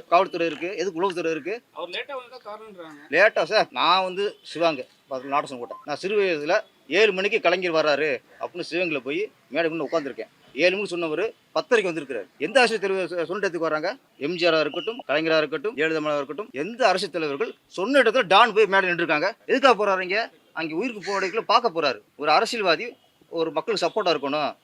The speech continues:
Speaker 1: ஆறுதலா இருக்கணும்னு போறாரு. அங்க என்ன கேக்குறாங்க? "நீ என்ன போய் புடுங்க போறீங்க?" கேக்குறாங்க. "நீ என்ன போய் இங்க நக்க போறீங்க?" என்ன வார்த்தைகள் இது? அதை மீறி அவரு போறாருல. அப்ப வி-,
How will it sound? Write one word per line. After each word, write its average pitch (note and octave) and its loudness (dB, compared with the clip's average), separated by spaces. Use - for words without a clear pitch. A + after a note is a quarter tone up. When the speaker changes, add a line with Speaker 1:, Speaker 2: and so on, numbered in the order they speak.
Speaker 1:
ஆறுதலா F#3+ 4
இருக்கணும்னு E3+ -2
போறாரு. F3 4
அங்க D#3 -6
என்ன C4 4
கேக்குறாங்க? G3+ 6
"நீ E3 -6
என்ன A#3+ 0
போய் G#3 2
புடுங்க G3+ 0
போறீங்க?" F#3+ -2
கேக்குறாங்க. D#3+ 0
"நீ F3 -10
என்ன A3 -2
போய் F#3+ -4
இங்க F3+ -4
நக்க F3+ -2
போறீங்க?" G3 -2
என்ன G#3 -4
வார்த்தைகள் G3+ 2
இது? G#3+ -4
அதை F3 2
மீறி C4 6
அவரு G#3 4
போறாருல. G#3+ 6
அப்ப F3+ -2
வி-, F3+ 2